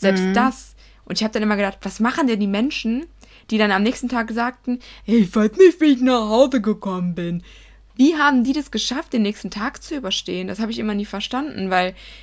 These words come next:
Speaker 1: ähm, ich hab mich schon so hundsmiserabel gefühlt, wenn ich halt so getrunken hab, dass, auch wenn ich nicht mal wirklich jetzt irgendwie Schwindelgefühle hatte oder sowas. Oder auch jetzt, wenn ich zwei Gläser Wein trinke am nächsten Morgen, ich merk das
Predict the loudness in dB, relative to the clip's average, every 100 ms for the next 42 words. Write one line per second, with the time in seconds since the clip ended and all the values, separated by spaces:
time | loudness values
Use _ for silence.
0 | -8 -4 -4 -6 -8 -6 -4 -2 -4 -4
1 | -4 -2 -2 -4 -6 -2 -2 -2 0 0
2 | 0 -4 -4 -4 -4 -4 -4 -4 -6 -4
3 | -2 -2 -4 -6 -4 -4 -4 -8 -10 -6
4 | -4 -2 -2 -2 -2 -2 -2 -4 -6 -12
5 | -12 -14 -16 -12 -10 -8 -6 -6 -6 -8
6 | -6 -6 -6 -6 -6 -6 -8 -10 -14 -20
7 | -20 -6 -6 -2 -4 -4 -10 -6 0 0
8 | 2 0 -2 -2 -4 -8 -6 -6 -8 -10
9 | -8 -6 -6 -4 -2 -2 -4 -10 -14 -14